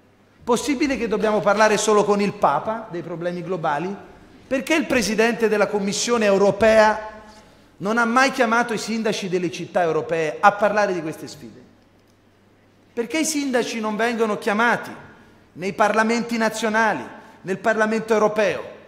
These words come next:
su queste sfide? Perché non viene chiesto ai sindaci che modello di sviluppo nazionale e globale si può dare? C'è un grande delta di rappresentatività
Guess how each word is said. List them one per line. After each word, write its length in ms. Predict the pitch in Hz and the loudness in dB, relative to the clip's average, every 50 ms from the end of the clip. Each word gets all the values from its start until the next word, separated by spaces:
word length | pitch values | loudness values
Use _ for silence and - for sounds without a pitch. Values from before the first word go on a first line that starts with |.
| - - - _ _ _ _ _ _ | -20 -20 -20 _ _ _ _ _ _
su 220 | - - 240 196 | -16 -14 -14 -6
queste 300 | - 220 196 214 - 185 | -2 -2 -2 -2 -4 -6
sfide? 640 | 160 - - 170 165 151 151 185 196 196 - - - - - - _ _ | -8 -8 -10 -10 -10 -8 -8 -8 -8 -8 -12 -16 -20 -20 -20 -20 _ _
Perché 300 | _ 262 269 - 311 302 | _ -6 -4 0 0 0
non 120 | 285 277 240 | 0 2 2
viene 220 | 240 240 226 220 | 2 2 2 2
chiesto 340 | 226 240 226 214 220 - 226 | 0 0 0 0 0 0 0
ai 100 | 202 185 | -2 -2
sindaci 600 | 190 - 214 208 202 196 196 196 - - 175 160 - - - - - - | -2 -4 -4 -4 -2 -2 -2 -4 -4 -10 -10 -12 -12 -18 -20 -20 -20 -12
che 160 | - - 277 | -4 -2 0
modello 400 | 262 240 240 202 220 220 220 208 | 0 0 2 2 2 0 2 0
di 140 | 208 175 190 | -2 -2 -4
sviluppo 440 | 165 160 185 190 208 208 208 - 202 | -8 -8 -6 -6 -6 -6 -4 -6 -4
nazionale 540 | 185 185 180 185 - 196 185 185 185 175 175 | -4 -4 -6 -6 -6 -6 -4 -4 -4 -4 -6
e 60 | 151 | -6
globale 380 | 147 175 160 151 165 160 156 151 | -8 -8 -4 -2 -2 -2 -2 -6
si 120 | - 139 | -8 -12
può 160 | 131 - 147 | -10 -10 -10
dare? 520 | 139 131 135 131 131 139 156 170 160 - - - - _ _ _ _ _ _ _ _ _ _ | -6 -4 -4 -4 -4 -4 -6 -10 -10 -14 -20 -20 -20 _ _ _ _ _ _ _ _ _ _
C'è 240 | - 233 262 302 | 0 0 2 2
un 220 | 311 262 226 208 180 | 2 2 0 -2 -2
grande 720 | 180 220 240 247 277 294 285 269 254 285 285 285 294 - - - - - - - - - _ _ _ _ _ | 0 2 2 2 2 0 0 -2 -2 -4 -4 -6 -8 -12 -18 -20 -20 -20 -20 -20 -20 -20 _ _ _ _ _
delta 1080 | _ 139 131 202 208 208 208 214 208 - - 240 240 240 240 240 - - - - - - - - - _ _ _ | _ -4 2 4 4 4 4 2 0 -2 2 2 2 2 2 -2 -8 -14 -16 -18 -20 -20 -20 -20 -20 _ _ _
di 380 | - 151 175 247 277 269 233 - | -16 -10 -6 -4 -4 -4 -4 -4
rappresentatività 1700 | 151 196 240 240 240 - 262 240 226 - 233 226 196 - 220 208 214 208 190 190 202 185 - 208 214 233 247 254 - - - - - | 0 0 0 0 0 -4 -4 -4 -4 -4 -8 -8 -6 -6 -6 -6 -6 -8 -8 -8 -10 -4 0 0 0 0 -2 -4 -10 -14 -18 -20 -20